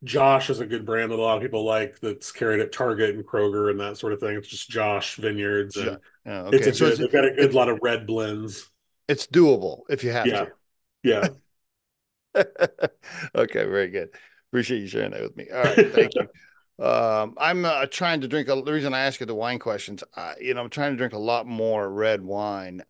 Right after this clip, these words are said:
Speaker 2: uh, versus beer, 'cause the, the beer
Speaker 1: Ah.
Speaker 2: is kill-, you know, so I'm, I'm trying to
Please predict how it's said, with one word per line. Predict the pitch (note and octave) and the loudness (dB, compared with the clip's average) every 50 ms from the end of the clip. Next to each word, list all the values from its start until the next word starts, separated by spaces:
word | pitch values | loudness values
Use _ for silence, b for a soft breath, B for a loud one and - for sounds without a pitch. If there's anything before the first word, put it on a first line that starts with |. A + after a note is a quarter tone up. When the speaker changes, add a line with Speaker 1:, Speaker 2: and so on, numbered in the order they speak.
| _ _ - | _ _ -12
Speaker 2:
uh, | G#2+ G#2 G2 G2 G2 F#2+ | -10 -10 -8 -8 -10 -10
versus | F#2+ G2+ G#2 A#2 A#2 G#2 - - F#2+ E2+ | -10 -6 0 0 0 0 -2 -8 -12 -14
beer, | E2+ - - G#2+ G#2+ G#2 G#2 F#2+ E2 D2+ - - _ _ | -16 -14 -10 -8 -6 -6 -6 -6 -8 -10 -14 -18 _ _
'cause | - C3 A#2 G#2+ | -6 -6 -4 -4
the, | A2 F#2 - - - - | -8 -12 -12 -18 -18 -12
the | - - | -10 -6
beer | A2+ B2 - B2+ A#2+ G#2+ | -2 0 0 2 2 0
Speaker 1:
Ah. | G2 | -2
Speaker 2:
is | F#2 F2+ - _ - | -4 -6 -14 _ -8
kill-, | - A#2+ - - - | -4 -4 -4 -4 -6
you | A#2 G#2+ A2 G#2+ | -8 -8 -8 -8
know, | G2 F#2 F#2 | -8 -10 -8
so | - - C3 | -6 -4 -4
I'm, | A#2+ A2+ | -4 -4
I'm | A2 A#2+ A#2+ | -4 -8 -4
trying | - D3+ D3 D3 C3+ A#2+ | -2 0 2 2 2 2
to | A#2+ G2+ | 2 0